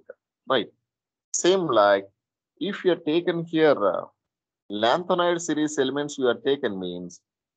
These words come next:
so their oxidation state is here three plus oxidation state. Commonly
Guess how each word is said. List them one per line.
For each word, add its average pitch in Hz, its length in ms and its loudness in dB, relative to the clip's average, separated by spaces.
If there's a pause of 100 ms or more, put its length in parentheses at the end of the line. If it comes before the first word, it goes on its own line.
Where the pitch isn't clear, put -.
(160)
so 127 680 0
their 143 260 4
oxidation 165 540 0
state 147 320 -2
is 143 220 -4
here 156 180 0 (100)
three 147 300 0
plus 147 460 0 (240)
oxidation 127 560 -2
state. 135 360 -6
Commonly 113 540 0